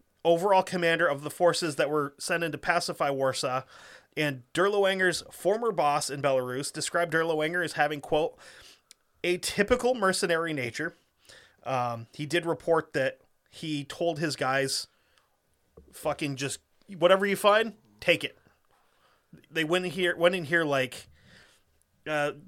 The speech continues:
goddamn Mongolians, essentially, and just killed everything and took what they wanted. Um, the staff officer was sent to summon Dirlewanger, uh, to bring him before the, uh, <clears throat> Obergruppenführer leader, um,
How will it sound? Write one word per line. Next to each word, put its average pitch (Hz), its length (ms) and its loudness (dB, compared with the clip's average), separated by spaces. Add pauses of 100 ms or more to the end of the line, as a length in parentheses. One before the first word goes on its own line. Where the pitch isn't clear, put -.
(120)
goddamn 151 360 2
Mongolians, 139 600 2
essentially, 127 420 -4
and 123 60 -8
just 120 140 -10
killed 156 240 2
everything 139 400 0
and 123 80 -10
took 147 180 -8
what 147 80 -6
they 127 80 -4
wanted. 120 380 -8 (1400)
Um, 123 420 -4 (400)
the 147 140 -8
staff 202 420 2
officer 175 400 4
was 147 140 -2
sent 180 240 2
to - 60 -8
summon 170 460 -2
Dirlewanger, 151 680 0
uh, 127 260 -2 (220)
to 165 80 -6
bring 156 180 0
him 165 140 2
before 196 500 0 (400)
the, 143 260 -4
uh, 123 300 0 (420)
<clears throat> - 280 2 (360)
Obergruppenführer 147 1000 -2 (120)
leader, 143 440 -2 (640)
um, 123 440 -6